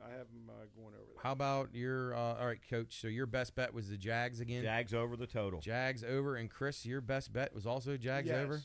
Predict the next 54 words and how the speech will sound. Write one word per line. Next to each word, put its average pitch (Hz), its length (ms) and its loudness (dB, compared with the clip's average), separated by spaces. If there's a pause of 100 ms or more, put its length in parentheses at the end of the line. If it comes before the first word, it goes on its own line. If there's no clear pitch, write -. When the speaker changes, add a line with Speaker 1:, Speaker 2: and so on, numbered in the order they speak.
Speaker 1:
yes. 120 420 -14
Speaker 2:
Okay. 147 300 -6
Speaker 1:
What 190 160 2
do 202 80 2
Speaker 2:
Jeez. 180 120 -4
Speaker 1:
we 160 140 -14
do? - 160 -6 (240)
What 156 180 -10
Speaker 2:
Keep 95 140 -4
it 92 100 -10
pretty 107 160 -2
simple. 127 340 -10
Speaker 1:
How 170 120 -4
do 185 80 -6
we 185 100 -6
do 180 160 -2
on 175 120 -2
the 165 80 -6
other 165 180 -4
ones 113 260 -14
compared? 127 500 -8
Uh, 120 60 -12 (100)
do 131 60 -14
you 131 140 -12
guys 127 180 -6
have 127 220 -10
the 117 60 -16
Colts 131 340 -10
under? 135 320 -10 (540)
Speaker 2:
Uh, 131 460 8
Speaker 1:
Colts 123 140 4
Speaker 2:
yeah, 113 120 6
I 127 120 10
would 127 100 8
Speaker 1:
under? 123 60 2
Speaker 2:
lean 123 160 4
Colts 131 340 2
under. 123 240 4
Speaker 1:
You 123 60 6
guys 117 160 0
went 139 180 -14
Texas 143 420 -12
over. 131 200 -12 (240)
Speaker 2:
I 120 180 6
went, 113 200 -2
Speaker 1:
Texans. 110 100 -2
Speaker 2:
yeah, 104 120 4
we 110 200 2
went 110 180 0
Texans 101 420 -2
over, 101 380 0 (140)
and 95 200 -4
I 101 180 -2
went 101 180 -2